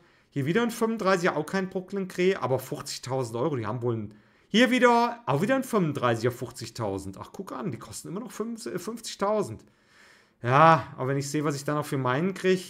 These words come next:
will ich gar nicht drüber nachdenken, ne? Aber ihr seht, Brooklyn Grau Metallic ist eine Farbe, die Menschen mit gutem Geschmack vereint.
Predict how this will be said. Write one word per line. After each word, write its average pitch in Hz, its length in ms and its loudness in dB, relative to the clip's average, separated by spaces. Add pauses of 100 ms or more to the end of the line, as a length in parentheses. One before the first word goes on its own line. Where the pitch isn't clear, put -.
will 135 120 -4
ich 139 120 -8
gar 135 160 2
nicht 131 100 -6
drüber 131 200 0
nachdenken, 120 520 -4
ne? 139 220 -4 (460)
Aber 180 160 8
ihr 226 120 6
seht, 240 460 8 (260)
Brooklyn 262 680 8
Grau 202 320 8
Metallic 233 520 8
ist 202 160 -2
eine 190 240 2
Farbe, 196 460 8
die 190 260 0
Menschen 214 540 2
mit 208 180 4
gutem 233 320 0
Geschmack 190 500 4
vereint. 180 600 4